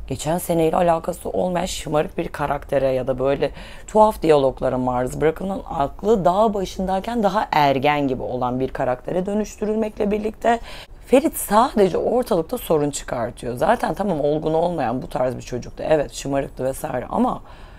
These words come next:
yani bir sene geçti, başından bir ölüm geçti. Aşkı yüzünden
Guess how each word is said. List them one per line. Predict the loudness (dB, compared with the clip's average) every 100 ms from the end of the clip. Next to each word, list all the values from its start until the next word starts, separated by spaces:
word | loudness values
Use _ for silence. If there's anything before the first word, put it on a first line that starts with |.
| -20 -12 -2
yani | 0 4
bir | 2
sene | 4 2 2
geçti, | 2 0 -2 -4 -4 -8
başından | -4 -2 0 0 0
bir | 2
ölüm | 0 0
geçti. | 0 0 -2 -4 -4 -4 0
Aşkı | 0 0 -4 -2
yüzünden | -2 -2 -2 -2 -4